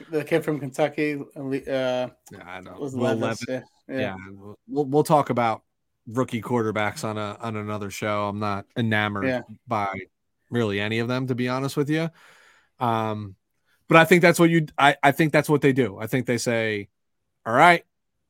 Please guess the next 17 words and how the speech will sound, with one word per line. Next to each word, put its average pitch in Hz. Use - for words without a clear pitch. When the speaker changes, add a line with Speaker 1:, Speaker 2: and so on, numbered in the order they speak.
Speaker 2:
which 151
is 165
weird 156
to 151
me 101
because 139
you 131
just 135
spent 131
all 143
this 156
money 135
to 113
go 113
get 107
a 123
premier 120